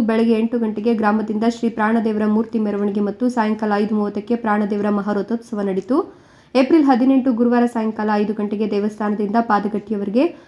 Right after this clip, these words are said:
ಪ್ರಾಣದೇವರ ಬೆಳ್ಳಿ ಮೂರ್ತಿ ಮೆರವಣಿಗೆ, ನಂತರ ಸಾಯಂಕಾಲ ಆರು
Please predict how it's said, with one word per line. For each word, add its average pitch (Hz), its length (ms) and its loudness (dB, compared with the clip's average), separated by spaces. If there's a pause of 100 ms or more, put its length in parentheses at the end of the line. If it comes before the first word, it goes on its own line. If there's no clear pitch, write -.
(300)
ಪ್ರಾಣದೇವರ 277 560 6
ಬೆಳ್ಳಿ 226 320 2
ಮೂರ್ತಿ 226 220 -2
ಮೆರವಣಿಗೆ, 226 440 0
ನಂತರ 214 280 -2
ಸಾಯಂಕಾಲ 233 480 2 (100)
ಆರು 220 280 2